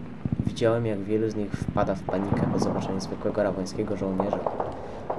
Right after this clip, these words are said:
Wyobrażałem więc sobie ich miny, gdy widzieli tak zwanych ciężkich piechurów,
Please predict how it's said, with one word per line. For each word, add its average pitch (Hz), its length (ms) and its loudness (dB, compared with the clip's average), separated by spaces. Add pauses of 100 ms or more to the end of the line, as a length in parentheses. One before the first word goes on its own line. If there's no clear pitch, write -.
(140)
Wyobrażałem 123 500 4
więc 120 200 0
sobie 120 260 2
ich 117 140 4 (120)
miny, 110 300 2
gdy 95 180 0
widzieli 95 420 2
tak 98 220 0
zwanych 95 340 0
ciężkich - 540 0
piechurów, 95 400 -2